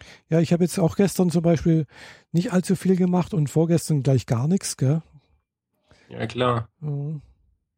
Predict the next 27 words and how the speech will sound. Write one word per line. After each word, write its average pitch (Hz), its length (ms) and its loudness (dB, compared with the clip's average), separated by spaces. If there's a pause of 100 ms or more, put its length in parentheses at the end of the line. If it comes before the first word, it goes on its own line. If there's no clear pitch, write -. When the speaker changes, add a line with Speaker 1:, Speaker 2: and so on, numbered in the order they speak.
(240)
Speaker 1:
Weil 139 200 2
in 139 80 2
dem, 135 380 2 (640)
äh, 135 300 4 (220)
weil 151 100 4
das, 147 180 2
das, 208 140 0 (560)
siehst 160 220 2
du, 151 100 4
da, 156 200 -4 (380)
da 143 80 0
merkt 156 220 2
man 165 100 4
irgendwie, 151 280 2 (380)
bin 151 100 2
doch 147 160 2 (500)
irgendwie 175 220 4
doch 170 120 2
ein 151 60 -8
bisschen 135 380 2
nerdig, 135 440 0
gell? 135 200 2 (920)
Ich - 120 -2
hab 180 100 0
mir 196 100 0
echt 165 200 0
im, 165 160 -2